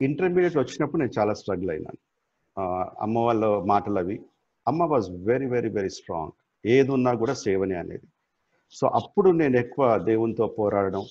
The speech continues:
అది నిజమైన పిలుపా దేవా, ఒకవేళ అమ్మని బట్టి నేను సేవకు రావాలా అని. Then God spoke me, spoke to me through various scriptures. తర్వాత నాకు ముఖ్యంగా ఈ అర్మ-, ఇర్మియా ఒకటి ఐదు ఇలాంటివి ఎన్నో టెక్స్ట్ కూడా నాకు జ్ఞాపకం వచ్చినాయి.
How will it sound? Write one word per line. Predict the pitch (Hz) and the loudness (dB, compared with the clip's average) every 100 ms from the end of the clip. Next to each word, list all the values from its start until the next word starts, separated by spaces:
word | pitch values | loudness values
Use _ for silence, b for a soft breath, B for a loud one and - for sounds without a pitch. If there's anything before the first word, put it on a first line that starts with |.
| _ _ _ - | _ _ _ -4
అది | 98 104 | -4 -2
నిజమైన | 98 113 113 110 | 0 0 0 -2
పిలుపా | - 107 98 101 | -2 -2 0 -2
దేవా, | 92 92 92 | -2 -2 -4
ఒకవేళ | 92 90 98 101 - | -4 -2 -2 -2 -4
అమ్మని | 95 101 101 | -4 -2 0
బట్టి | 98 95 101 | -2 -4 -6
నేను | 95 | -6
సేవకు | - 98 98 90 | -2 0 0 -2
రావాలా | 85 85 76 | -4 -4 -8
అని. | - _ _ _ _ _ _ | -14 _ _ _ _ _ _
Then | 151 151 | -2 0
God | 143 139 | 0 -2
spoke | - 123 117 - | -4 -2 -2 -2
me, | 98 101 - | -6 -6 -12
spoke | - - - 113 | -20 -10 -2 -2
to | - 101 92 | -2 -4 -4
me | |
through | 92 - 101 95 98 | -6 -10 -8 -8 -4
various | 101 92 95 | -4 -2 -4
scriptures. | - 90 - - - - _ _ _ _ _ _ _ _ - | -6 -12 -12 -12 -14 -18 _ _ _ _ _ _ _ _ -6
తర్వాత | 110 107 110 | -2 -2 -2
నాకు | 104 - | -4 -4
ముఖ్యంగా | 104 - 117 107 | -8 -4 -2 0
ఈ | 101 101 | 0 0
అర్మ-, | 107 104 110 - | -2 -2 -4 -4
ఇర్మియా | 107 104 110 104 95 | -4 0 0 2 0
ఒకటి | 95 - 110 | -2 -6 -2
ఐదు | 101 98 95 101 95 - | 0 2 0 -2 -4 -6
ఇలాంటివి | 120 123 113 120 | -4 -2 0 2
ఎన్నో | 123 151 151 - - - | 4 2 0 -4 -4 0
టెక్స్ట్ | 127 - 131 | 0 0 2
కూడా | 120 | 2
నాకు | 98 80 | 2 0
జ్ఞాపకం | 95 90 - 95 | -2 -2 -6 -8
వచ్చినాయి. | 87 - 104 - | -8 -8 -12 -12